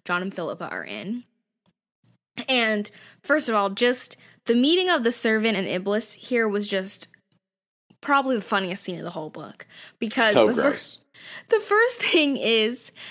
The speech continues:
Speaker 1: is that the servant is thinking about how he's, like, says something about how he's so nervous to be around Iblis, and I guess he has, like, a bunch of pet rats, like, he lives with rats and, like, they're on his bed, which that's disgusting in and of itself.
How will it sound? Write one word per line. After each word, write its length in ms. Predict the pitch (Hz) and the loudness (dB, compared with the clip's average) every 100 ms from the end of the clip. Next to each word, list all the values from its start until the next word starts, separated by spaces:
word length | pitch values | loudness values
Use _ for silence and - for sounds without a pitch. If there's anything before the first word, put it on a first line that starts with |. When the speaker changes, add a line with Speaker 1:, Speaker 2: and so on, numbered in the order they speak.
| - _ | -20 _
Speaker 1:
is 440 | 233 233 220 214 214 | 2 4 2 0 -4
that 600 | 196 202 202 196 196 190 - | -4 2 6 6 4 0 -4
the 120 | 220 | -4
servant 580 | - 277 302 302 277 - | 0 0 2 0 0 -2
is 400 | 214 214 208 202 | 0 2 2 0
thinking 360 | - 233 240 220 | -2 -2 0 0
about 320 | 202 202 185 | 2 2 2
how 560 | 202 185 190 180 170 - | 0 0 0 -2 -4 -8
he's, 360 | 202 214 - - - - | -6 -4 -4 -6 -10 -6
like, 180 | 247 | -4
says 200 | - 233 | -2 -2
something 220 | 254 277 254 | -2 -4 -2
about 220 | 220 220 | -2 0
how 140 | 196 | 0
he's 200 | 220 196 | 0 -2
so 360 | - 208 202 240 | -2 0 2 2
nervous 540 | 226 196 160 170 208 - | 0 0 -2 -2 -4 -4
to 120 | 208 | -4
be 160 | 196 190 | -4 -2
around 340 | 180 175 - | -2 -4 -4
Iblis, 320 | 185 208 208 | -4 -2 -2
and 80 | 185 | 0
I 100 | 175 | 0
guess 260 | 185 208 - - - - | -2 -4 -10 -18 -20 -6
he 120 | 233 | -2
has, 100 | 214 | 0
like, 100 | 214 | -2
a 60 | 220 | -2
bunch 260 | 190 202 | -2 -2
of 180 | 226 - | -4 -6
pet 200 | - 226 - | -6 -6 -4
rats, 500 | 160 117 170 254 - | -2 0 0 -2 -4
like, 140 | 214 | -6
he 120 | 214 | -4
lives 320 | 185 175 185 208 | -4 -4 -4 -4
with 160 | 202 | -6
rats 400 | 165 156 139 202 | -4 -2 -2 -4
and, 80 | 214 | -6
like, 160 | 190 196 | -6 -6
they're 140 | 175 | -4
on 140 | 175 | -4
his 100 | 196 | -4
bed, 240 | - 170 185 | -4 -4 -4
which 240 | 175 - _ _ _ _ _ | -10 -12 _ _ _ _ _
that's 180 | 180 214 | -12 -8
disgusting 560 | - - 202 - 202 | -8 -2 -2 -2 -4
in 120 | - 190 | -4 -4
and 120 | 196 | -4
of 80 | 190 | -4
itself. 560 | 185 - 151 160 - | -6 -4 -4 -4 -10